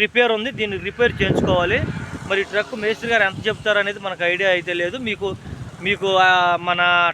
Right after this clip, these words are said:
టైటిల్ మీద నెంబర్ పెడతాను, ఆ నెంబర్కి మీరు మేస్త్రి గారికి ఫోన్ చేసి ట్రక్ ఎంత చెబుతున్నారో చూసుకోండి. ట్రక్ అయితే నేను ఎలా ఉందో చూపిస్తాను చూడండి. ఐదు ఛానల్లో, ఐదు ఛానల్లో దీనికి ఐదు ఛానళ్ళు వస్తాయి. టాటా ఏసీ ట్రక్ కాబట్టి దీనికి ఐదు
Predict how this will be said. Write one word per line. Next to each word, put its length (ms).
టైటిల్ 340
మీద 140
నెంబర్ 300
పెడతాను, 320
ఆ 140
నెంబర్కి 360
మీరు 220
మేస్త్రి 320
గారికి 240
ఫోన్ 220
చేసి 220
ట్రక్ 300
ఎంత 160
చెబుతున్నారో 440
చూసుకోండి. 360
ట్రక్ 300
అయితే 160
నేను 140
ఎలా 200
ఉందో 220
చూపిస్తాను 520
చూడండి. 340
ఐదు 140
ఛానల్లో, 400
ఐదు 240
ఛానల్లో 420
దీనికి 280
ఐదు 200
ఛానళ్ళు 300
వస్తాయి. 220
టాటా 300
ఏసీ 220
ట్రక్ 180
కాబట్టి 360
దీనికి 300
ఐదు 100